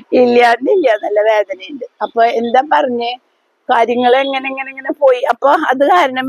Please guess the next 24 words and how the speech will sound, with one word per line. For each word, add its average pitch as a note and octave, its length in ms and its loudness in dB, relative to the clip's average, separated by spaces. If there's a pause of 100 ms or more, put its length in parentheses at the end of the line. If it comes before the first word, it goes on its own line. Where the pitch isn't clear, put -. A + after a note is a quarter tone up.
എനിക്കിപ്പോ C4 520 -2 (360)
എന്തുമ്പിലും B3+ 520 0
ഞാൻ C#4 100 0 (100)
കേറില്ല. C4 540 2 (380)
സ്റ്റൂളുമ്മ C4+ 440 0 (100)
തന്നെ D4 200 2
ഇത് D#4 80 2 (100)
രണ്ട് C#4 300 -4
തട്ടുള്ളതാ. A3+ 540 0 (560)
അപ്പൊ B3 160 -2 (100)
ആ - 20 4 (520)
അടിയിലത്തെ A3 500 -2
തട്ടിലേ A3 320 -2 (100)
കേറിക്കുള്ളൂ. G3+ 440 -2 (100)
ബാക്കിയുള്ളതൊക്കെ, B3+ 840 0 (480)
ഏഹ്, G#3+ 440 2 (420)
കിളികളും A#3+ 500 4 (400)
അവരിവരൊക്കെ G3 580 2
കഴിക്കും. G#3 340 -4
വല്ലാണ്ട് D4 380 2
ഹൈറ്റ് A#4 320 2
ഇല്ല G#4+ 160 4
കേട്ടാ, G#3 220 0 (120)
കുറച്ച് A#3+ 320 0